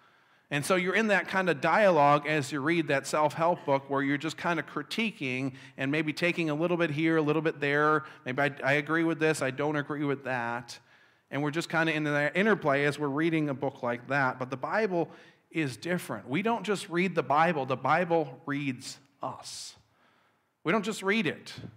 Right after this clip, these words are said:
It's not that we just come to the Bible, look at, "Oh, what does this author have to say?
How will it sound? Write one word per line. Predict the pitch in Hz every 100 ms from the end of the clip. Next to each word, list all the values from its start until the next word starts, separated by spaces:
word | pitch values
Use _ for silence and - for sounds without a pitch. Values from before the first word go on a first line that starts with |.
| - _
It's | 139
not | 196 214
that | 214
we | 196
just | - 190 180 -
come | 190 196
to |
the | 185
Bible, | 156 156 170 180 - - 175
look | 185
at, | 175 165
"Oh, | 208 214
what | 139 156
does | 160
this | 156 156
author | 165 160 170
have | 156 160 156
to | 147
say? | - 180 175 175 175